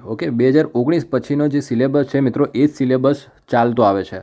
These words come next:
હર વર્ષે સિલેબસ જાહેર નથી કરતું જી પી એસ સી. જે ઓલ્ડ સિલેબસ છે એ સિલેબસ પ્રમાણે જ તમારી ભરતી થશે. ઓકે, તો કોઈ ચેન્જીસ હશે તો ફરી અપડેટ આપી દઈશ, પરંતુ તમે અત્યારે ઓલ્ડ સિલેબસ ઉપર જ,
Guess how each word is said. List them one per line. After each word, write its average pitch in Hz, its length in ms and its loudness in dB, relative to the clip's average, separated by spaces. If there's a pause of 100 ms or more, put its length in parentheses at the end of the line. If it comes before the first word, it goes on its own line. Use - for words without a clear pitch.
હર 123 140 0
વર્ષે 143 280 0
સિલેબસ 127 440 -2
જાહેર 113 320 0
નથી 110 280 -2
કરતું 117 280 -2
જી 104 100 -4
પી 107 140 -4
એસ 107 100 0
સી. 135 200 -6
જે 120 240 0
ઓલ્ડ 131 300 4
સિલેબસ 131 380 -2
છે 135 120 -6
એ 127 220 -4
સિલેબસ 120 500 -2
પ્રમાણે 110 440 0
જ 120 100 -4
તમારી 104 300 -2
ભરતી 104 440 -4 (240)
થશે. 92 420 -2 (120)
ઓકે, 190 280 -4 (340)
તો 110 160 2
કોઈ 135 180 0
ચેન્જીસ 139 380 0
હશે 139 180 -2
તો 156 100 -4
ફરી 127 240 -2
અપડેટ 123 280 2
આપી 117 220 2
દઈશ, 117 200 -2
પરંતુ 127 360 -2
તમે 127 240 -2
અત્યારે 131 440 -4
ઓલ્ડ 143 240 6
સિલેબસ 131 540 -2
ઉપર 127 320 -2
જ, 123 160 -6